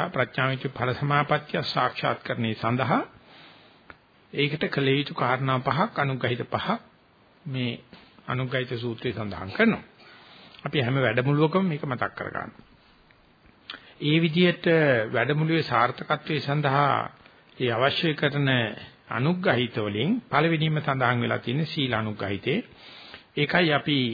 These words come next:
ඒ සීලයට වග වෙන්න ඕනේ. ඒක සදාචාරාත්මක වගවීමක්, ඉන්ද්‍රිය සංවරයේ වගකී වගවීමක් සහ ඒ වගේ ප්‍රතිඵල වශයෙන් ලැබෙන සීල අනුගහිතය කියලා මේකට කියනවා.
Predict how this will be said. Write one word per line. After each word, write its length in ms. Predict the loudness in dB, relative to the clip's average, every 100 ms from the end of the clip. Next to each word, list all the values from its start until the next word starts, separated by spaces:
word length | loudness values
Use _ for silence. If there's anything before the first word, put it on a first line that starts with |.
| -6 -16 -20 _
ඒ 200 | -6 -4 -4
සීලයට 760 | -6 -2 0 2 2 2 0
වග 240 | 2 2 2
වෙන්න 280 | 2 2 0
ඕනේ. 360 | -2 -2 0 0 -2 -10 _ -20 -20 -20
ඒක 180 | _ -6
සදාචාරාත්මක 1080 | -2 0 2 0 0 0 2 0 -2 -6 -4
වගවීමක්, 840 | -2 -2 -4 -2 0 -2 -4 -14 -20 -20 _ -20 -20 -10
ඉන්ද්‍රිය 380 | 2 4 6 4
සංවරයේ 480 | 4 2 2 2 2
වගකී 480 | 2 0 -2 -2 0
වගවීමක් 680 | 0 4 4 6 4 0 -2
සහ 240 | -2 0 2 0 -4 -12 -20 -20 -20 -14
ඒ 180 | -2 0
වගේ 300 | 2 2 0
ප්‍රතිඵල 460 | -2 -2 -2 -2 0
වශයෙන් 420 | 0 0 0 0
ලැබෙන 320 | 0 0 2 2 0 -4 -20 _ _ -18
සීල 460 | -12 -2 0 0 0 -4 -10 -14
අනුගහිතය 580 | -4 -2 -2 -4 -6 -8
කියලා 220 | -10 -12
මේකට 260 | -12 -12 -12
කියනවා. 340 | -12 -12 -14